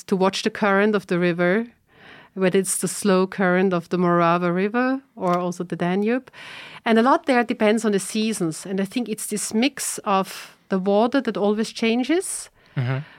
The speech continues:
Speaker 1: but also nature that always changes. So for me, these are the very beautiful places. And to have the city somewhere in the background, that's lovely.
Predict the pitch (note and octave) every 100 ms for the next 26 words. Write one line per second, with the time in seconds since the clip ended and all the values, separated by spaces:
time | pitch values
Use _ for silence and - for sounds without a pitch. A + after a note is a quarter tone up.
0 | _ - A3 G#3+ A3 A#3+ A#3+ - A#3 G#3+
1 | G#3+ A3 A3 A3 - G#3 C4 C4+ A3+ F#3
2 | F3+ F3 F3 - - F3+ F#3 F3+ D#3 -
3 | - - _ _ _ - - A3 G#3+ A3
4 | A3 - - - - _ - B3 C4 D#4+
5 | C4+ C#4+ D4+ C4+ A#3+ A#3 G#3 G#3 G3 G#3+
6 | A3+ G#3+ G#3+ - G3 F#3 F#3 E3+ - D3
7 | D3+ - F3+ F3+ F3+ G3+ A3 A3 G#3+ -
8 | D4+ D#4 - B3+ B3 A#3+ A3 A3 C4 -
9 | D#4 F#4+ - - _ - G3 - G3 F#3+
10 | G#3+